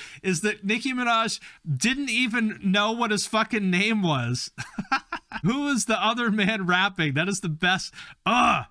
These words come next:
Nicki with the inadvertent, just absolute fucking ethering of Tom MacDonald.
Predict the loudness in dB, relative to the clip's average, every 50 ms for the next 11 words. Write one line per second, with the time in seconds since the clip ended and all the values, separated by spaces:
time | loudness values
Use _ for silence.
0 | _ _ _ -4 -2 0 0 2 0 0 0 0 0 0 0 0 0 0 0 -2
1 | -2 -2 -2 -2 -2 0 0 -2 -2 -2 0 0 0 0 0 -2 -2 -2 -2 -2
2 | -2 -6 -6 -2 0 0 0 -2 -2 -2 0 2 2 0 0 -2 -2 0 0 0
3 | -2 -4 -6 -2 0 0 0 0 0 0 -2 -2 -2 -2 -2 0 0 0 0 0
4 | 0 0 2 0 -2 -2 -4 -6 -6 -6 -6 -4 -2 -2 -2 -2 0 0 -2 -2
5 | 0 0 0 0 0 0 -2 -2 -4 -6